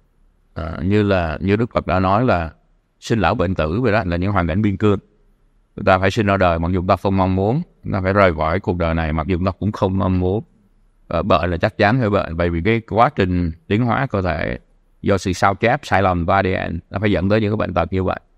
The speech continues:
Hầu hết các tôn giáo, kể cả Phật giáo, đều là những chiến lược chống lại cái sự nỗi,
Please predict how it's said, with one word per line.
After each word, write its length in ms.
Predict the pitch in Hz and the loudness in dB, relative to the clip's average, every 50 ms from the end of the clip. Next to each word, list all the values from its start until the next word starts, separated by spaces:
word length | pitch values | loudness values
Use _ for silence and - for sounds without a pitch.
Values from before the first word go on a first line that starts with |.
| _ _ | _ _
Hầu 220 | 90 101 101 101 | 0 0 2 2
hết 140 | 113 - - | 2 2 2
các 140 | - 170 151 | 0 -2 0
tôn 200 | 139 117 110 107 | -2 -2 0 0
giáo, 360 | 104 104 104 110 120 151 156 - | 2 2 2 2 0 -2 -4 -2
kể 120 | - 92 98 | 0 0 2
cả 140 | 110 120 | 2 0
Phật 180 | 117 101 90 87 | 0 0 -2 -2
giáo, 420 | 95 95 98 101 110 135 160 175 175 - _ _ _ _ _ _ _ _ _ | 0 0 0 0 0 -2 -4 -6 -8 -10 _ _ _ _ _ _ _ _ _
đều 160 | - 120 107 | -2 0 2
là 100 | 104 101 | 2 2
những 180 | 101 104 117 120 | 2 0 0 -2
chiến 220 | - - 147 175 | 0 2 2 2
lược 220 | 160 113 98 90 - | 4 2 0 0 0
chống 120 | 117 117 - | -2 -2 0
lại 340 | - 107 82 - - - - - | -2 -2 -2 -2 -4 -8 -8 -4
cái 120 | 107 113 | -4 -4
sự 180 | 117 - 98 90 | -2 -2 -2 -2
nỗi, 160 | 92 85 87 | 0 0 -2